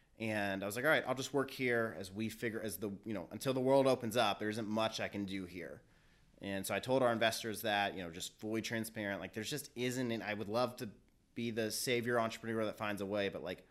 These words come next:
our product exists around crowds." So until then, we just need to shelve it. And I was a little late in that conclusion. I kept thinking this was gonna last a week or two weeks. And I kept thinking that. And then, like, midsummer,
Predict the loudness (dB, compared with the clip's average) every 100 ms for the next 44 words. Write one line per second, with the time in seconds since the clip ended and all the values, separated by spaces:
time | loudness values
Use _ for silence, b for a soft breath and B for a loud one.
0 | b -8 -8 0 2 2 -4 -8 -4 0
1 | 0 0 -4 -4 -4 -4 -4 -6 -6 -10
2 | -10 -10 b b b b -8 -6 -4 2
3 | 4 4 4 2 0 -4 -4 -4 -2 -2
4 | -2 -4 -10 -8 -4 -4 -4 -10 -16 -20
5 | b b b b -4 2 4 4 2 4
6 | 4 4 4 2 0 -2 -2 -2 -4 -8
7 | -4 -2 -2 -2 -2 -4 -4 -4 -2 -2
8 | -4 -2 0 0 -2 -4 -2 -2 -4 -8
9 | -16 -10 -6 -4 -4 -6 -10 -12 b b
10 | b -12 -4 -4 -2 0 2 2 0 -4
11 | -2 0 -2 -2 -2 -2 -2 -2 -2 0
12 | -2